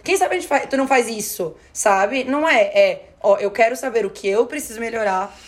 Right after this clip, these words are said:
E, e, tipo, se, se o influenciador tiver dificuldade de ouvir, eu ainda, ah, coloco a responsabilidade de você. Ó, eu quero que você me diga o que eu tenho que melhorar. Quero que você me diga o que você gosta que eu faça pra eu continuar fazendo. E daí a gente vai fazer essa troca. Eu vou fazer isso com você também.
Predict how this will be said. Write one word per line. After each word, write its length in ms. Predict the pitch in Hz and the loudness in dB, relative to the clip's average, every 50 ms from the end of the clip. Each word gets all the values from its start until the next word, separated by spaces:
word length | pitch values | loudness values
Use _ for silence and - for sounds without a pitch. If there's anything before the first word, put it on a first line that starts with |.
| - - _ _ _ - _ _ - | -20 -20 _ _ _ -20 _ _ -14
E, 200 | 240 254 233 233 | -12 -10 -10 -10
e, 40 | |
tipo, 200 | - - - - - | -10 -12 -14 -12 -10
se, 180 | - 240 240 240 | -8 -8 -8 -10
se 140 | - - 247 | -10 -8 -8
o 40 | 254 | -8
influenciador 340 | 254 269 285 262 226 240 233 | -4 -4 -4 0 0 0 -2
tiver 180 | 220 - 226 208 | 0 -4 -6 -6
dificuldade 520 | - - - 196 190 190 196 202 202 202 | -6 -10 -14 -10 -6 -4 -4 -4 -4 -4
de 80 | 180 180 | -6 -6
ouvir, 480 | 170 160 151 160 226 233 220 185 - - - - - - | -6 -6 -8 -8 -6 -6 -6 -6 -10 -14 -20 -20 -8 -2
eu 140 | - 214 220 | 2 4 4
ainda, 500 | 214 208 214 226 247 226 220 220 - - - - - - - | 4 2 2 2 0 2 2 0 -2 -6 -14 -20 -20 -18 -8
ah, 180 | - - - - - - | -6 -6 -6 -6 -10 -4
coloco 340 | - - 233 233 254 285 320 | 0 2 4 4 4 4 2
a 40 | 330 | 2
responsabilidade 480 | 311 311 311 285 285 277 269 262 262 254 | 0 0 -2 -4 -4 -2 -2 -2 -2 -2
de 60 | 254 | -2
você. 240 | 254 277 269 - 196 | -2 -2 -2 -2 -2
Ó, 20 | |
eu 80 | 180 185 | -2 -2
quero 200 | - 220 208 208 | -2 -2 -2 -2
que 60 | 208 202 | -2 -4
você 300 | 208 202 - - 277 294 | -6 -8 -2 0 0 0
me 140 | 302 311 | 0 -2
diga 160 | 240 233 240 - | -4 -6 -8 -6
o 40 | - | -8
que 40 | 226 | -8
eu 60 | 214 | -6
tenho 140 | 202 190 175 | -6 -8 -8
que 40 | |
melhorar. 440 | 190 185 185 185 180 180 170 - - - - - - | -8 -4 -4 -2 -2 -2 -2 -4 -8 -16 -20 -6 -4
Quero 140 | 214 214 214 - - | -2 -2 -2 -6 -4
que 140 | - 220 202 | -2 -2 0
você 240 | 196 214 208 277 269 | 0 2 2 2 2
me 120 | 269 262 | 2 -2
diga 160 | 233 254 220 | -4 -6 -8
o 20 | 208 | -8
que 100 | - 202 | -8 -6
você 220 | 220 214 226 - - - | -4 -4 -4 -6 -6 2
gosta 400 | 196 220 214 233 226 - - 214 | 4 4 4 4 2 -2 -6 -2
que 100 | 220 226 | -2 -2
eu 60 | 214 | -2
faça 500 | - - - 202 196 202 - - 202 - - - - | 0 0 2 2 2 2 -2 -6 -10 -12 -18 -20 -2
pra 120 | - - 214 | 0 0 2
eu 20 | |
continuar 400 | 214 226 214 226 226 220 214 226 | 2 0 -4 -4 -2 0 0 0
fazendo. 640 | 233 - 262 247 202 190 202 190 185 196 202 208 - - - - - - - | 2 2 0 0 2 2 2 2 2 0 -4 -4 -6 -12 -18 -20 -20 -4 0
E 80 | 269 269 | 4 4
daí 140 | 277 262 | 6 4
a 40 | 262 | 4
gente 100 | 254 262 277 | 2 2 0
vai 80 | 269 | 2
fazer 140 | 277 269 269 | 4 4 2
essa 140 | 269 277 294 | 2 2 0
troca. 240 | 294 330 302 262 240 | 0 0 0 0 -2
Eu 60 | 220 | -4
vou 80 | 214 | -2
fazer 160 | 214 226 220 226 | -2 0 0 0
isso 120 | 226 - | -2 -4
com 80 | - 233 | -6 -4
você 220 | 226 233 233 240 | -4 -2 -2 0
também. 340 | 233 285 294 285 226 180 | 0 0 0 0 -2 -4